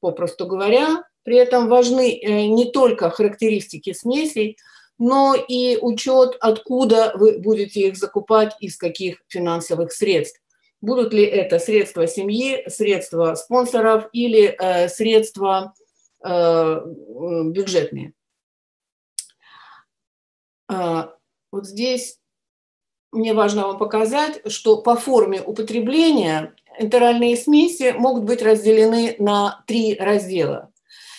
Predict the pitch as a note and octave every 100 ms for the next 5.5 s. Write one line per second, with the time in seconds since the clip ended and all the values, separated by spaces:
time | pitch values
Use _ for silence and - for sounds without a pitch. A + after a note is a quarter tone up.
0 | - - _ _ - G3 F#3+ G3 A#3 C4
1 | C#4 C#4+ C4+ B3+ B3+ B3 B3 C#4+ C4+ B3+
2 | B3 B3+ C4+ B3+ G#3+ G#3+ A3 A3 G3+ F#3+
3 | F#3+ G3 G3+ A#3+ C4+ D4 - A#3+ A#3+ B3
4 | A#3+ G3+ F#3+ G3+ G3+ A3+ G3+ G3 F#3 F#3
5 | G#3+ B3+ C#4 C4 B3